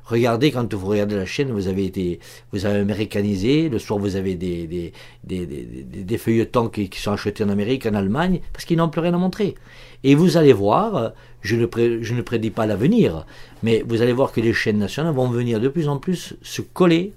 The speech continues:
aux, aux télévisions locales. Parce que nous, les télévisions locales, on est vraiment sur le terrain, puisqu'on est, on est d'ici et on connaît le terrain. Donc, on a la facilité aussi de voir les gens et de, et de les interviewer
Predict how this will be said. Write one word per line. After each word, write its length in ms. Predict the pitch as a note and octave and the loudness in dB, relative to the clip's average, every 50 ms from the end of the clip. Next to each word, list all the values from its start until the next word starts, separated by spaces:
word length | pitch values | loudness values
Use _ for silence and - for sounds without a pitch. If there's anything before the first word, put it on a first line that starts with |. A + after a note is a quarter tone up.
| - | -6
aux, 240 | - A#2 A#2 G#2+ G#2+ | -2 0 0 0 0
aux 240 | A#2 G2 A#2 A2+ A2 | -2 0 0 0 -2
télévisions 540 | A2 - B2 A#2 A2+ G#2+ G#2+ G#2 G#2+ B2+ B2 | -2 -4 -4 -2 -2 -2 -4 -4 -4 -4 -4
locales. 360 | A2 F#2 - - D#2+ E2+ - - - - - - - - - | -4 -4 -6 -8 -10 -10 -10 -16 -20 -20 -20 -20 -20 -20 -14
Parce 160 | - F#2 - | -12 -10 -4
que 80 | - A2+ | -2 0
nous, 120 | A#2+ C#3 | 4 4
les 80 | C3+ G2+ | 4 4
télévisions 240 | - A2+ A2 A2 | 2 0 -2 -2
locales, 180 | G#2 - D#3 D#3+ | -2 0 0 0
on 60 | D3+ A#2+ | 0 0
est 20 | |
vraiment 560 | F#2+ F2+ F2+ G2 G2+ B2 C3 C#3 C#3+ D#3 E3 | -2 -2 -4 -2 0 0 0 2 2 0 0
sur 200 | D#3 - - A2+ | -2 -2 -2 0
le 80 | G#2+ G2+ | -2 -2
terrain, 360 | - - G#2 E2 F2+ A#2+ D3+ D3+ - - - - - - - | -2 -6 -10 -8 -8 -10 -10 -12 -14 -20 -20 -20 -20 -20 -20
puisqu'on 300 | - - - - A2 G#2 | -16 -10 -2 -2 0 0
est, 80 | A2+ - | 0 -2
on 100 | - A2+ | -2 -2
est 120 | A2 A2+ | -2 -2
d'ici 480 | G#2+ A2+ B2 A#2 - - F#3 G3+ A3 - - - - - - | -2 -2 -2 -2 0 0 0 0 0 -2 -8 -20 -16 -8 -6
et 40 | G#2 | -6
on 80 | G#2 | -4
connaît 220 | G2+ - A2 A#2 A#2 | -2 -2 -2 0 0
le 80 | A2 | 0
terrain. 300 | G2+ - G2 F2 F2 F2 - - - - - - - | 0 -2 -6 -6 -8 -8 -12 -16 -20 -20 -18 -8 -2
Donc, 160 | - B2+ B2 - | -2 -2 0 0
on 120 | B2 A#2+ | 0 2
a 60 | B2+ B2+ | 4 4
la 100 | B2+ B2+ | 4 2
facilité 480 | - B2 A2+ - A#2+ A2+ - - D3+ | 2 -2 -2 0 -2 -2 0 0 0
aussi 220 | D#3 C#3+ - - G#2+ | 0 0 -2 -4 0
de 80 | A2+ | 0
voir 180 | A2 G2 G#2+ G#2 | 0 2 2 2
les 160 | G2+ G2+ F#2 | 2 2 0
gens 260 | F2 A2 D3+ F3+ F#3+ - - - - - - - | 0 -2 -4 -4 -6 -8 -14 -20 -20 -20 -16 -8
et 140 | - A2+ A2 | -4 -2 0
de, 80 | G2+ A2+ | 2 2
et 180 | A2 G#2 G#2+ | 0 0 -2
de 80 | G#2+ G#2 | -4 -2
les 160 | G#2+ A2+ G2+ C3 | -2 0 0 0
interviewer 680 | C3 A#2 - A#2+ A2 G#2 G#2 G2+ F#2+ C3 D#3 F3+ | -2 0 0 0 0 0 0 0 2 2 2 0